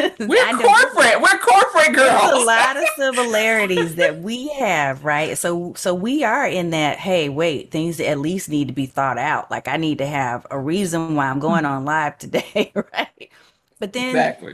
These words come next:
Speaker 2: there are others who really, truly do thrive in that space of doing a daily live, which, you know, kudos to them. I think that the beauty in it is that you get to create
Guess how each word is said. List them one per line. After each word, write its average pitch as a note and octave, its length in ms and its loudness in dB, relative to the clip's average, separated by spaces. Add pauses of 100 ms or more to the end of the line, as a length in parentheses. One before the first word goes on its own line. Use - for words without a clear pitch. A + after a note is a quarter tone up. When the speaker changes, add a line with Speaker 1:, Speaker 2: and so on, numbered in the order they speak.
(160)
Speaker 2:
there D#4 100 -4
are - 200 -4
others G#3+ 280 -2
who A#3 140 -6
really, F#3 380 -2
truly F#3 360 -4
do G#3 220 -6
thrive E3 500 -4
in D#3 120 -2
that C#3+ 240 -4
space D4+ 480 -6
of F3 160 -6
doing F#3 320 -4
a E3+ 80 -2
daily C#3+ 480 -4
live, A#2 520 -6 (400)
which, G3 400 -2
you G#3+ 120 -4
know, F#3 200 0
kudos A#3+ 560 -2
to C#3+ 140 -8
them. A#2+ 340 -8 (600)
I E3+ 120 0
think A#3 340 -8
that F3+ 220 -2
the D#3+ 60 -4
beauty G3+ 480 -4
in D#3 160 -2
it C#3+ 180 -6
is C#3+ 200 -8
that A#2 180 -4
you E3+ 260 -6
get F#3 260 -4
to E3+ 140 -4
create D3 840 -6